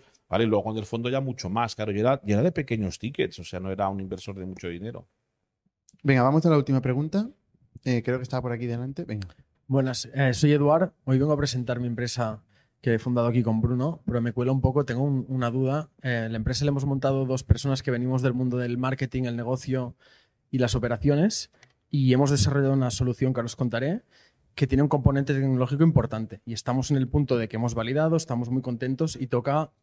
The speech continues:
Speaker 3: ir mejorando esta herramienta, este software. ¿Cómo metemos? ¿Qué consejo nos daríais para que vayamos metiendo progresivamente, eh, know-how tecnológico?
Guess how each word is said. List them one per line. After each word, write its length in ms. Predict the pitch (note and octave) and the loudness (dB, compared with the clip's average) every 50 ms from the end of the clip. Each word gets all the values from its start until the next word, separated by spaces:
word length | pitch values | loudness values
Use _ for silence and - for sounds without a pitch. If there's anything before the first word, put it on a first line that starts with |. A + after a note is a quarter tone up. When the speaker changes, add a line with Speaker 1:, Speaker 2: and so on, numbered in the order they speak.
| _ - | _ -8
Speaker 3:
ir 160 | C3 B2+ C3 | -6 -2 0
mejorando 760 | C#3 D3 C#3 - D3+ C3+ B2+ C3+ C3+ D3 D#3 E3+ E3 - _ _ _ | 0 0 0 2 0 0 2 2 2 2 0 0 -2 -4 _ _ _
esta 220 | - - - - | -10 -8 -4 -2
herramienta, 640 | C3+ B2 B2 C3 C3 C3+ C3 - B2+ B2 A#2+ A#2+ A#2 - - - - _ _ _ | -2 0 0 0 0 0 0 0 -2 -2 -4 -4 -8 -10 -16 -20 -20 _ _ _
este 240 | - A#2+ - - A#2+ | -10 -6 -4 -4 0
software. 540 | - D3 D3 C#3 C3 C#3+ E3+ G3+ B3+ - - _ _ _ _ _ _ _ _ _ _ | 2 2 2 2 4 4 2 2 2 -2 -10 _ _ _ _ _ _ _ _ _ _
¿Cómo 220 | - C#3 C3+ C3+ C#3 | -2 2 2 2 2
metemos? 640 | C3+ B2+ C3 A#2 A#2+ B2 B2+ - - - - - _ _ | 2 0 -2 -4 -6 -6 -6 -6 -8 -10 -10 -14 _ _
¿Qué 120 | - D3 | -6 -2
consejo 340 | - D#3 D3 - C#3+ C#3+ D#3 | 0 2 2 2 2 2 2
nos 260 | D3+ D3 C#3+ C#3+ C3+ | 2 4 2 2 2
daríais 400 | C3 C3+ C3 D3 D3+ D3+ F#3 - | 0 0 0 0 0 0 0 -2
para 180 | - - B2 A#2+ | -2 -2 -2 -2
que 80 | - A#2 | -2 -4
vayamos 300 | A#2+ B2+ C3+ C#3+ C3 C#3 | -2 -2 -2 -2 0 -2
metiendo 280 | C#3+ C3+ C#3+ C#3+ C#3 | -2 0 0 0 0
progresivamente, 880 | B2+ C3+ C3+ C3 B2+ A#2+ - - C3+ B2+ C3 C3+ C3 A#2+ C#3+ C#3+ E3+ G#3+ - _ _ _ _ _ _ _ _ | 0 0 -2 -4 -4 -4 -2 -2 0 0 0 0 -2 -2 -2 -4 -4 -6 -8 _ _ _ _ _ _ _ _
eh, 240 | B2+ A#2+ A2+ A2+ A2 | -8 -6 -4 -2 2
know-how 420 | A#2 B2+ C3 C3+ - D3 C3 C3 C3 | 4 4 4 4 2 2 0 0 0
tecnológico? 760 | C3+ A#2+ B2 A2+ B2+ C#3+ - C3+ B2+ - C#3 E3+ A#3 - | -4 -4 -4 -2 -2 -2 -2 -4 -6 -6 -6 -8 -8 -10